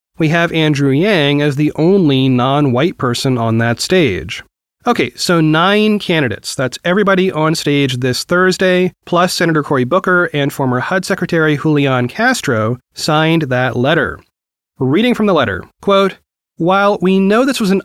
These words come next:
unintended consequence of the D N C's actions, many of the candidates excluded due to these thresholds are the ones who have helped make this year's primary field historically diverse.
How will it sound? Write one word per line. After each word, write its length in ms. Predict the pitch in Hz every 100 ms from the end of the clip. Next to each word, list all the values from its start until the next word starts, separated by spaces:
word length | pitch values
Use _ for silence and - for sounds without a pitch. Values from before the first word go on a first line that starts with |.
| -
unintended 720 | 185 208 208 - 185 165 135
consequence 760 | - 208 226 233 156 127 123
of 160 | - 143
the 80 | 147
D 180 | 143 143
N 140 | 147
C's 300 | - 123 123
actions, 720 | 160 196 233 - 101 101 120 - -
many 360 | 160 180 262 277
of 80 |
the 60 | 233
candidates 460 | - 175 170 160 -
excluded 840 | 170 - - 190 240 226 151 139 127
due 220 | 170 202
to 80 | 175
these 320 | 151 139 -
thresholds 800 | 208 247 254 151 110 110 123 -
are 160 | 160 160
the 100 | 165
ones 520 | 147 170 190 202 190
who 80 | 214
have 100 | 196
helped 320 | - 139 -
make 320 | 139 160 156
this 240 | 151 156 -
year's 240 | 131 131
primary 460 | - 190 240 196 160
field 400 | - 117 113 120
historically 640 | 160 - 127 120 - 117
diverse. 840 | 113 120 123 196 123 80 - -